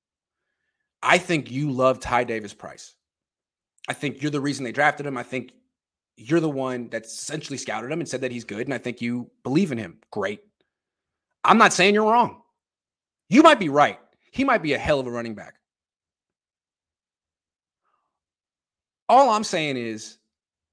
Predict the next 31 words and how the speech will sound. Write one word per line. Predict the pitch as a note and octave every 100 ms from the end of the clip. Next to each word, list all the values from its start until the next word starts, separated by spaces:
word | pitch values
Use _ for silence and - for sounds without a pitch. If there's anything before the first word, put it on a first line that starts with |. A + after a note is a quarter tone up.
| _ _ _ _ _ _
you | -
got | B3+ G3+
another | D#3 D3 C3+
rookie | C3+ B2+ A#2
who's | A#2+ A2+
shown | - - C#3 A#2+ A#2 A2 G#2+ A2
a | A#2+
lot | A#2+ A#2+ A#2 A2
as | G2
well | F2 A#1+ _ _ _ -
in | A#2+
Jordan | B2 A2
Mason. | G2 G2 - _ _ _ _ _ _ -
And | D#3+ D#3
frankly, | - F#3+ A3 A3+ A#3 A#3 _ _ _ _ _ _ _ _ -
I |
think | - F3+
you | F#3
could | D#3
argue | D3 C3+ B2+
that |
Jordan | B2 C3 A#2
Mason | A#2+ A#2 B2+
has | G#2+
shown | B2 A2+
more | G#2+ G#2 G#2+ G#2+ _ _ _ -
early | G#2 C#3 F3+
on | D3+ D3 D3 D#3+ - _ _ _ -
than | C3
Ty | C3+ A2+
Davis-Price. | A2 G#2+ - F2 -